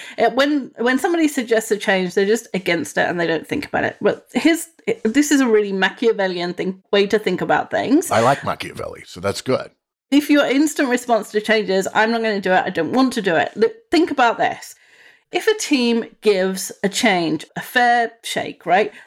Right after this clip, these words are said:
Speaker 1: They try it with good nature. They explain it to others as something worth trying. Maybe they suggest a couple of tweaks to make it more successful. You know, they are generally positive, generally trying to do it. And the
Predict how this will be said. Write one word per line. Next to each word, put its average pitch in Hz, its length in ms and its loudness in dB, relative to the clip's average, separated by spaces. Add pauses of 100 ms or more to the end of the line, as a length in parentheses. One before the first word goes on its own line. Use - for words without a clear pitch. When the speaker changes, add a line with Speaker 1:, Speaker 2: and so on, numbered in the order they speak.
Speaker 1:
They 170 160 2
try 247 480 0
it 240 240 -2
with 220 260 -2
good 208 200 0
nature. 170 400 -4
They 165 240 0
explain 240 680 0
it 233 140 -2
to - 180 -8
others 208 360 2
as 170 220 -10
something 220 400 0
worth 214 300 2
trying. 180 580 0 (420)
Maybe 277 360 4
they 262 160 0
suggest 226 500 -2
a - 60 -4
couple 214 240 0
of 208 140 2
tweaks 226 400 -2
to 185 120 -10
make 185 260 -4
it - 80 -2
more 226 180 2
successful. 180 960 0 (420)
You 214 100 0
know, 196 140 4
they 240 200 2
are 220 340 2 (160)
generally 277 500 0
positive, 202 640 -2
generally 208 500 0
trying 180 360 0
to 175 120 -8
do 160 80 -2
it. - 180 -8 (220)
And 233 200 2
the 233 240 0